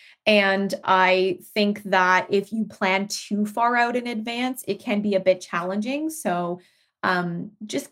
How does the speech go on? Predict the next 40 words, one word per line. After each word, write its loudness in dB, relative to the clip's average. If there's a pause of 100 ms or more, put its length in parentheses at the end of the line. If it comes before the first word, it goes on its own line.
(100)
kinda 0
spend -2
some -2
time -2
asking 0
yourself, -2
you -8
know, -4
what -2
are -2
you -4
launching? -6
What -2
are -6
you -10
creating? -4
When 0
do -6
you 0
wanna -6
sell 0
something? -4 (360)
And -2
kinda 0
work -2
backwards -2
from -6
there. -4
How -10
much -8
time -8
do -10
you -8
need -8
to -10
be -8
able -10
to -18
promote -10
that? -12